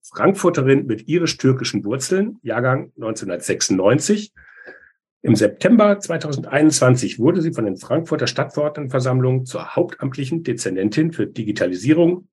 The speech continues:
Bürgerinnenservice, Teilhabe und E-U-Angelegenheiten gewählt.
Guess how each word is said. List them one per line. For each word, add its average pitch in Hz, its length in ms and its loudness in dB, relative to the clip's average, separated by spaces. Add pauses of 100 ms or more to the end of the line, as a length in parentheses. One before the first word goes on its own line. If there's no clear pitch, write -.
Bürgerinnenservice, 127 1120 2
Teilhabe 113 600 -4
und 120 360 -2
E-U-Angelegenheiten 90 1080 -6
gewählt. 80 360 -14